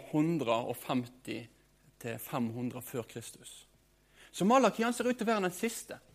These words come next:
Og han ser ut til å ha levd i en tid som egentlig ikke har så veldig mye historisk opplysning om i Bibelen. For bibelhistorien forteller oss at israelsfolket rundt år fem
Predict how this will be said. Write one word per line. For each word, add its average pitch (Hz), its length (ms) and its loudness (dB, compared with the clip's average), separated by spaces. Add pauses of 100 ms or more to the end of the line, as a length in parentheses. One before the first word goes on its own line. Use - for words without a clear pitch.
(340)
Og - 80 2
han 196 80 6
ser 254 160 2
ut 269 80 4
til 233 140 6
å - 20 8
ha 220 60 4
levd 226 400 2 (100)
i 233 160 6
en 180 160 2
tid 247 320 0
som 208 160 -2
egentlig 208 380 0
ikke 180 160 -6
har 220 180 2
så 170 160 -2
veldig 196 240 4
mye 196 220 -2
historisk 160 760 2
opplysning 120 640 -4
om 117 80 -4
i 117 80 -4
Bibelen. 117 320 -6 (1700)
For 156 160 6
bibelhistorien 214 680 8
forteller 196 500 2
oss 165 180 0
at 165 140 -2 (760)
israelsfolket 185 1400 4
rundt 220 400 2
år 190 80 4
fem 220 400 2